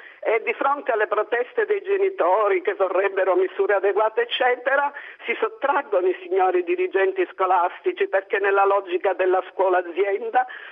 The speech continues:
dove l'alunno che si iscrive è il cliente che garantisce maggiori fondi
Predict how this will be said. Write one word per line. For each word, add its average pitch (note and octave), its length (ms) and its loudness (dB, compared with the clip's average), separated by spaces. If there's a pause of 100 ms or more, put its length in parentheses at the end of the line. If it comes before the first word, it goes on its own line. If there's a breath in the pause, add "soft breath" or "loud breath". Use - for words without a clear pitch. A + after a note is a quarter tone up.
(120)
dove A3 320 0
l'alunno G3+ 680 2
che F3 200 -2
si F#3 80 -4
iscrive F#3+ 480 -2
è F3 40 2
il E3 160 -4
cliente F3 720 0
che F3 180 -2
garantisce G3+ 720 0
maggiori E3+ 400 0
fondi F#3 680 0